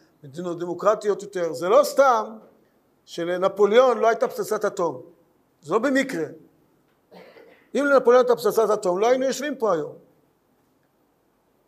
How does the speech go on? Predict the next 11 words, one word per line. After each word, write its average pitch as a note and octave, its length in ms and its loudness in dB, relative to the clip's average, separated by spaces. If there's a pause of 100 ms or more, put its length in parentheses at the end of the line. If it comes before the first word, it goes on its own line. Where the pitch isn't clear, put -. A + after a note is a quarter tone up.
(300)
אם F3 120 -12
ליוליוס B3 400 -4
קיסר A#3 380 2
היה G3 640 2
פצצה, F#3 400 -2
לא G3 100 0
היינו C4 220 0
יושבים. C4+ 460 -8 (760)
העולם G3+ 240 0
היה B3+ 140 2
נהרס. C4+ 600 0